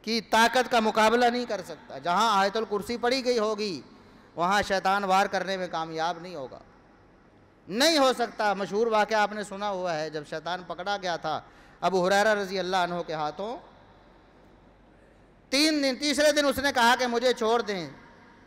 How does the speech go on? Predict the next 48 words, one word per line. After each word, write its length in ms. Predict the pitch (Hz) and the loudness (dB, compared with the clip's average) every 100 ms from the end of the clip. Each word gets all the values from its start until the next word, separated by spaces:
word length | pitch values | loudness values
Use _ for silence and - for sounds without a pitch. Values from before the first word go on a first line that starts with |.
| - | -4
اور 120 | 190 | -4
چھوٹنے 400 | 175 226 233 254 | -2 -4 0 -2
کی 100 | 247 | 0
کوئی 200 | 240 262 | 2 2
صورت 280 | 214 247 233 | 4 2 2
نظر 300 | 226 226 220 | 2 2 0
نہیں 140 | 233 | 0
آ 160 | 214 196 | 2 2
رہی 100 | 202 | 0
تھی، 120 | 196 | -6
تو 80 | 196 | -8
اس 100 | 180 | -8
نے 100 | 208 | -2
کہا 200 | 185 190 | 0 0
کہ 100 | 196 | -2
میں 240 | 185 190 | -6 -4
ایک 140 | 185 175 | -4 -4
بات 260 | 170 185 - | -2 -2 -2
تمہیں 180 | 190 175 | -6 -8
بتا 280 | 160 147 147 | -8 -8 -10
دیتا 220 | 135 101 | -12 -16
ہوں، 80 | - - - - - - - - _ _ _ _ _ - | -20 -20 -20 -20 -20 -20 -20 -20 _ _ _ _ _ -2
ایک 280 | 233 311 311 | 2 4 4
وظیفہ 340 | 277 277 349 330 | 0 2 4 6
ایسا 340 | 311 294 302 | 4 4 0
بتا 280 | 277 269 254 | 0 0 0
دیتا 240 | 240 233 | 0 0
ہوں، 80 | 226 | 0
اگر 180 | 220 262 - | 2 0 0
تم 180 | 269 262 | 0 0
کر 220 | 233 302 359 | 2 4 6
لو 240 | 349 294 | 6 6
گے 220 | 247 165 104 - - - - - - - - - - | 4 2 -4 -16 -20 -20 -20 -20 -20 -20 -20 -20 -8
تو 120 | - 220 | -4 2
پھر 260 | 247 277 | 4 4
میں 320 | 233 226 262 277 | 2 2 2 2
کیا، 160 | 269 269 | 0 2
کوئی 200 | 254 277 | 2 2
بھی 140 | 269 254 | 0 -2
شیطان 520 | 233 214 208 220 233 | 0 2 2 2 0
کبھی 280 | 214 202 233 | -2 -2 -4
بھی 200 | 208 240 240 | -4 -6 -6
تمہیں 240 | 208 214 | -6 -4
کوئی 180 | 208 202 | -4 -4
نقصان 440 | 185 180 175 185 | -4 -2 0 0
نہیں 120 | 180 165 | -2 -10
پہنچا 320 | 156 147 135 | -10 -8 -10
سکے، 240 | 113 98 | -10 -20